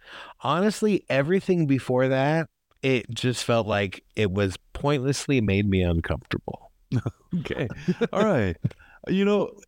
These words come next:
Speaker 2: now putting all that into perspective, I, I can see where you're coming from for sure. Like,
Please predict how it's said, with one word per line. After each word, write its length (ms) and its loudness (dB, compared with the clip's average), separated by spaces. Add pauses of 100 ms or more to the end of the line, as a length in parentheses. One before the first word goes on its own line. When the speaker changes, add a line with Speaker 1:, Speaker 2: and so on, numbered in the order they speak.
(540)
Speaker 2:
now 200 0
putting 300 2
all 180 2
that 200 2
into 240 -2
perspective, 600 -2
I, 140 2 (180)
I 120 -2
can 180 -2
see 160 -2
where 160 2
you're 120 2
coming 360 -2
from 240 -6
for 140 -4
sure. 300 -2 (420)
Like, 440 0